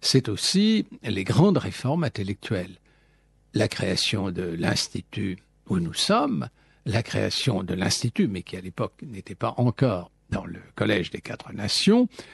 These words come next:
la création de l'Institut, nous la devons aux thermidoriens. Sans eux, ben, nous ne serions pas là, il n'y aurait pas de Canal Académie.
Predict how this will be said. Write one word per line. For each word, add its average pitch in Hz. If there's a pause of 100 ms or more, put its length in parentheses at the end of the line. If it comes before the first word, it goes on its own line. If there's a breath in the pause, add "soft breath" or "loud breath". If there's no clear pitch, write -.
(120 loud breath)
la 120
création 104
de 85
l'Institut, -
nous 139
la 104
devons -
aux 226 (240)
thermidoriens. 165 (580)
Sans -
eux, 233
ben, - (140)
nous 92
ne 82
serions 110
pas 90
là, 240
il 185
n'y 95
aurait 85
pas -
de -
Canal 107
Académie. 143